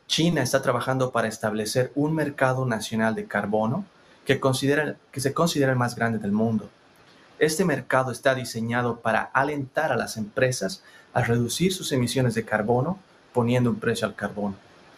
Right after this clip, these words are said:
Medidas de eficiencia energética. China ha implementado varias medidas para mejorar la,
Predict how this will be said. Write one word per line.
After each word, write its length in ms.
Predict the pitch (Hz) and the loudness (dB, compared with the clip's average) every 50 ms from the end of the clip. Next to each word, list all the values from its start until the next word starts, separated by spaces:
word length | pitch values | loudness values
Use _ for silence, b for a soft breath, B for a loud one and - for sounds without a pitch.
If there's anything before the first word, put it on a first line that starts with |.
| - - - | -20 -6 0
Medidas 400 | 127 131 131 127 135 143 139 123 | 2 4 4 4 4 2 2 0
de 60 | 120 | -2
eficiencia 400 | - - 113 - 131 127 123 131 | -8 -10 -8 -6 -4 -4 -2 -2
energética. 560 | 120 117 110 - 139 135 - 110 - - - - B B B B B B B B - - | -2 -2 0 0 -2 -2 -2 -8 -12 -14 -18 -18 B B B B B B B B -10 -4
China 420 | - - 165 165 165 165 151 - - | 2 2 4 4 4 2 0 2 2
ha 140 | 131 127 135 | 0 2 2
implementado 680 | 139 131 131 123 113 113 110 110 127 123 117 120 113 | -2 -2 -4 -2 -2 -2 0 0 0 0 0 0 -2
varias 400 | 104 113 120 127 127 135 127 - | 0 0 0 0 0 -2 -4 -2
medidas 380 | 120 113 113 120 120 117 117 - | -4 -4 -2 -2 -2 -2 -4 -4
para 400 | - 110 107 104 104 101 - - | -4 -2 0 0 0 -2 -4 -4
mejorar 480 | - 120 135 143 - 147 131 120 120 120 | -2 -2 -2 0 0 2 2 2 2 2
la, 140 | 117 113 | 0 -2